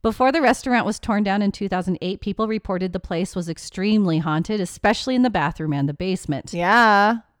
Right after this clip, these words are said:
Speaker 1: Manny from San Diego wrote in on Weird California's website in twenty twenty.
Speaker 2: Oh.
Speaker 1: For all the old timers saying y'all never had the Haven in Jamul, y'all are the worst liars.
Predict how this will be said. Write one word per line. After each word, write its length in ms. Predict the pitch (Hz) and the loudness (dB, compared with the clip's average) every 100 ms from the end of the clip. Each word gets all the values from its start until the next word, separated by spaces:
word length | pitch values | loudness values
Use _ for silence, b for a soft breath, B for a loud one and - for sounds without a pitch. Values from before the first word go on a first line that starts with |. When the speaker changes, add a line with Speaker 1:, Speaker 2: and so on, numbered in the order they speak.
| - | -4
Speaker 1:
Manny 480 | 180 202 247 269 220 | 0 4 6 6 4
from 220 | 220 190 | 2 0
San 280 | - 202 185 | 0 0 2
Diego 720 | 175 180 226 196 170 165 175 - | 2 2 2 4 4 2 0 -4
wrote 260 | 175 170 | -2 -2
in 180 | 180 202 | 0 0
on 180 | 143 160 | 0 -2
Weird 220 | 160 156 | -4 -6
California's 540 | - 160 - 165 160 151 | -6 -8 -4 -2 -2 -2
website 420 | 160 202 180 160 | -8 -6 -8 -4
in 140 | 160 | -4
twenty 240 | 151 156 156 | -4 -4 -6
twenty. 440 | - 185 180 175 - | -6 -4 -4 -6 -6
Speaker 2:
Oh. 720 | 254 240 359 381 349 381 427 466 b b b b b b - | 2 6 8 8 6 4 2 -2 b b b b b b 2
Speaker 1:
For 140 | 240 | 6
all 180 | 277 330 | 8 6
the 120 | 330 | 6
old 180 | 277 269 | 4 2
timers 360 | 285 233 226 - | 0 0 0 -2
saying 320 | 214 214 196 | -2 0 2
y'all 240 | 185 214 | 4 6
never 240 | 214 214 208 | 6 2 2
had 260 | 185 180 | 2 2
the 80 | 175 | 2
Haven 440 | 180 196 175 165 170 | 0 2 2 0 2
in 120 | 160 | 0
Jamul, 540 | 165 175 202 165 151 - | 2 0 2 0 -2 -4
y'all 320 | 175 170 165 | -2 0 0
are 120 | 156 | 0
the 80 | 151 | -2
worst 360 | 156 156 156 160 | -2 -2 -2 -4
liars. 540 | 147 135 110 220 - | -4 -4 -2 -4 -4